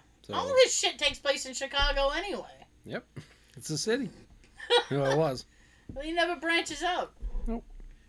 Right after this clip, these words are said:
Speaker 1: So
Speaker 2: Shermer, Shermer, Illinois,
Speaker 1: <laughs>
Speaker 2: six oh oh six two.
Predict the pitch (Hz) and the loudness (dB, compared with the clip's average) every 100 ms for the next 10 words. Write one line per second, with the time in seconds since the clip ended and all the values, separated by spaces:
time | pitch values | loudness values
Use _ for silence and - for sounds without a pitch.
0 | - - - 254 233 220 - - - - | -20 -8 0 0 0 -4 -10 -16 -2 2
1 | 339 277 254 254 240 233 226 220 214 - | 4 8 10 12 10 6 2 2 0 -2
2 | - - - - - 262 - 240 226 214 | -4 -8 -8 -8 -6 0 2 4 2 -4
3 | 214 202 - 196 180 | -6 -8 -4 -2 -2